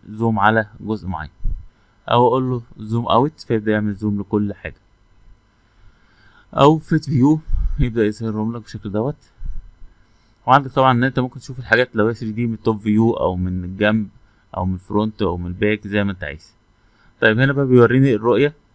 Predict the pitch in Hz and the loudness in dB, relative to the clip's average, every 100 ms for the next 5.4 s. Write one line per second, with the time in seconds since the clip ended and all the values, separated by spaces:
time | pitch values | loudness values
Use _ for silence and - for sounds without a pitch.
0 | - 107 110 110 - 104 98 95 92 87 | -14 -4 -4 -4 -6 -8 -8 -10 -12 -16
1 | 101 _ _ _ _ 104 - 107 95 98 | -20 _ _ _ _ -10 0 0 2 0
2 | 98 - 98 98 101 135 - - - - | -2 -8 -10 -4 -2 -4 -8 -18 -12 -10
3 | - 98 110 135 _ _ _ - 120 113 | -8 -8 -8 -12 _ _ _ 0 0 2
4 | 107 117 113 101 92 - 110 107 95 95 | 2 4 4 2 -6 0 2 2 -2 -6
5 | 95 90 76 - | -8 -10 -14 -16